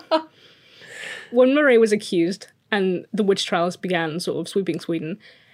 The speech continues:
Speaker 2: everyone was a target, as you can imagine. And like many other witch trials, they took the word of mostly children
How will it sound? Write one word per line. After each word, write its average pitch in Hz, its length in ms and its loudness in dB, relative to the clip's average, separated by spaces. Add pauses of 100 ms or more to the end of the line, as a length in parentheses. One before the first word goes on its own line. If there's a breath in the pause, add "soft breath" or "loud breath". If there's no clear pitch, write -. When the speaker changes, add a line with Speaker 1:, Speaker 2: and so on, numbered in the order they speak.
(180 soft breath)
Speaker 2:
everyone 269 300 4
was 247 80 2
a 226 60 2
target, 165 460 -2
as 165 160 -6
you 175 80 -4
can 143 140 -6
imagine. - 460 -12 (260)
And 214 120 0
like 220 180 2
many 233 240 4
other 320 160 2
witch 214 220 0
trials, 202 360 -2
they 220 80 0
took 269 260 -2
the 277 80 -2
word 269 200 2
of 269 100 0
mostly 208 380 -2
children 180 680 -4